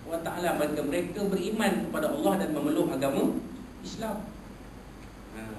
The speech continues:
as-, ramai saintis ni ateis, tak percaya Tuhan. Dia kata, "Hakam ada pencipta alam ni ke? Itu semua jadi natural ke?"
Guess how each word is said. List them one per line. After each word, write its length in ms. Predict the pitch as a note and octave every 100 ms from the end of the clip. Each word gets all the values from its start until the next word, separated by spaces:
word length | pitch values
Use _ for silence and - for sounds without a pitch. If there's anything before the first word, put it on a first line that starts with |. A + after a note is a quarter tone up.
| G#2 - -
as-, 160 | - -
ramai 400 | A3+ - A#3 G3+ F#3+ G3
saintis 500 | - G3+ G3+ - - G3
ni 100 | G3 F#3
ateis, 480 | - G3 - - - - - - - -
tak 160 | - -
percaya 180 | G3 G3
Tuhan. 240 | F#3+ F#3+ F#3 - - - - - - - - - -
Dia 80 | D3 F3
kata, 160 | E3+
"Hakam 640 | F#3 F#3+ F#3+ G3+ F3 F3 - - - -
ada 200 | D3 E3+ D#3+
pencipta 400 | E3+ E3+ - F3
alam 320 | E3+ F#3 G3
ni 80 | F#3+
ke? 240 | - A2 G#2 - - - - - -
Itu 80 | G3
semua 240 | F#3+ G3 G3
jadi 320 | F3+ F3 F#3+
natural 380 | F#3 F3+ G#3+ G3
ke?" 80 | -